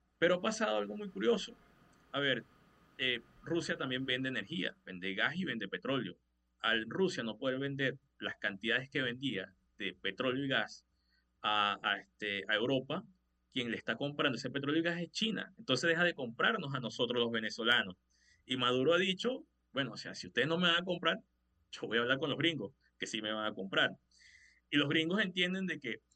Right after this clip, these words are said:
bueno, preferimos cargarnos a un dictador con armas nucleares como Putin y de cierta forma tener un dictador suelo acá en Latinoamérica,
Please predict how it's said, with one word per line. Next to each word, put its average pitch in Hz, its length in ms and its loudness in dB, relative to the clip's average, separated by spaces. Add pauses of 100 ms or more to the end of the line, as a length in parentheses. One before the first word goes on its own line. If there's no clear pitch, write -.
(180)
bueno, 143 300 0
preferimos 151 720 0 (220)
cargarnos 123 560 0
a 120 40 -4
un 120 120 -2
dictador 143 560 2 (100)
con 101 140 -8
armas 113 240 -4
nucleares 156 480 0
como 165 260 -4
Putin 143 400 -2 (600)
y 151 80 0
de 127 100 4
cierta 147 340 2
forma 180 300 0
tener 170 260 -2
un 147 120 -4
dictador 165 440 0
suelo 165 460 -2
acá 135 500 2
en 117 160 -4
Latinoamérica, 151 880 0